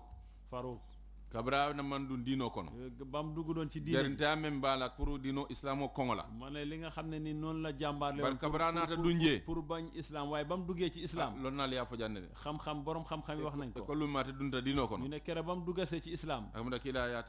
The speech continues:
Speaker 2: yaa fo ne ko to Umar na na yatna dino talento timmatale.
Speaker 1: Mu ne, eh, Rasul waxoon na ko ne Omar de lim bokkase ci diine ji suñ taxawaay gën naa
Speaker 2: Eh,
Speaker 1: eggal léegi.
Speaker 2: Surahata boole ñaama.
Speaker 1: Surahata noonu.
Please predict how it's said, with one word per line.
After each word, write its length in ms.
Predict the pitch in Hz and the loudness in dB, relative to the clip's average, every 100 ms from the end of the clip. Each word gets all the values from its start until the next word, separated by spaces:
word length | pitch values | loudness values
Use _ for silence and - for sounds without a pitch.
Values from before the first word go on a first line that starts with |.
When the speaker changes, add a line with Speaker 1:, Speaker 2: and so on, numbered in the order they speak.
| - | -4
Speaker 2:
yaa 180 | 113 | -4
fo 140 | 110 120 | -4 -4
ne 140 | 113 | -6
ko 120 | 113 | -6
to 180 | 107 110 113 | -6 -6 -4
Umar 220 | 123 120 | -4 -2
na 120 | 117 | -2
na 280 | 107 110 104 | 0 0 0
yatna 220 | 104 113 | -2 -6
dino 240 | 104 117 113 | -4 -4 -4
talento 400 | 117 107 104 101 | -6 -6 -6 -8
timmatale. 460 | - 95 90 78 - | -6 -6 -6 -8 -4
Speaker 1:
Mu 200 | 117 143 | -2 0
ne, 100 | 156 156 156 | 0 0 -2
eh, 400 | 147 143 139 143 | -4 -6 -2 -2
Rasul 280 | 147 160 160 | -2 -2 -2
waxoon 240 | 160 156 147 | 0 0 0
na 120 | 147 | 0
ko 100 | 147 | 0
ne 120 | 143 147 | -2 -2
Omar 280 | 156 151 143 | 0 0 0
de 120 | 147 | 0
lim 180 | 147 165 | 0 -2
bokkase 420 | 151 160 156 143 131 | -2 -2 -2 -6 -6
ci 100 | 139 | -2
diine 320 | 147 147 139 | 0 2 0
ji 80 | 131 | -2
suñ 340 | - 143 139 123 - | -2 -2 -2 -6 -6
taxawaay 440 | 139 139 135 131 | -4 0 0 0
gën 120 | 120 135 | -2 -2
naa 160 | 131 131 | -2 -2
Speaker 2:
Eh, 440 | 113 117 139 - 143 | -4 -6 -8 -2 -2
Speaker 1:
eggal 180 | 123 123 | 0 -2
léegi. 240 | 113 101 | -4 -6
Speaker 2:
Surahata 400 | - 120 117 117 | 0 2 2 0
boole 220 | 113 110 | 0 0
ñaama. 300 | 110 104 98 | 0 -2 -4
Speaker 1:
Surahata 540 | 104 147 143 131 139 147 | -6 -2 -2 -2 -2 0
noonu. 360 | 139 127 127 | 0 0 -2